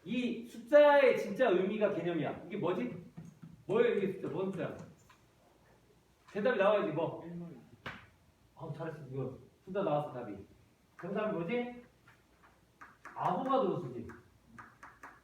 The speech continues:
Speaker 1: 근데 아보가드로 수의 진짜 의미가, 어떤 친구가 지금 얘기했어요. 얘 진짜 의미를 이해해야 돼. 진짜 의미가 뭐야? 이게 바로 일 몰의 개수입니다. 음,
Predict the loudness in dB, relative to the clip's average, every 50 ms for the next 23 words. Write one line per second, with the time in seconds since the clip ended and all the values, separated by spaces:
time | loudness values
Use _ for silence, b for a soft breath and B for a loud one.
0 | _ _ -14 -8 0 4 6 8 8 8 8 6 2 -4 -6 -10 -14 -16 -20 -20
1 | _ _ _ -20 -18 -14 -4 0 0 0 2 2 2 2 2 2 0 -2 -2 -4
2 | -4 -4 -4 -6 -6 4 8 8 8 8 6 2 0 2 4 4 4 4 2 -2
3 | -6 -10 -14 -16 -18 -14 -12 -12 -12 -12 -10 -8 -8 -8 -6 -4 -4 -4 -4 -4
4 | -6 -4 -4 -4 -4 -6 -6 -8 -10 -10 -12 -18 -20 _ _ _ -20 _ _ -6
5 | -4 -4 -4 -4 -4 -6 -6 -4 -2 0 0 0 0 -2 -2 -2 -2 -2 -2 -2
6 | -4 -6 -8 -10 -14 -16 -20 _ -20 _ -10 -8 -8 -6 -4 -2 0 0 0 0
7 | 0 -2 -2 -2 0 2 2 2 2 0 -4 -10 -14 -18 -20 _ _ _ -20 -20
8 | -20 _ _ _ _ -20 -20 -20 -20 _ _ _ _ _ -12 -10 -2 0 2 2
9 | 2 2 0 0 -2 -2 -2 -2 -2 -2 -2 -2 0 0 0 -2 -2 -4 -6 -6
10 | -6 -8 -8 -8 -8 -12 -14 -16 -20 -20 -20 _ _ -20 -20 -20 -20 -20 -20 -20
11 | -20 _ -20 -20 -20 _ _ _ -20 -20 -20 _ -14 -14 -12 -8 -4 -4 -4 -4
12 | -4 -8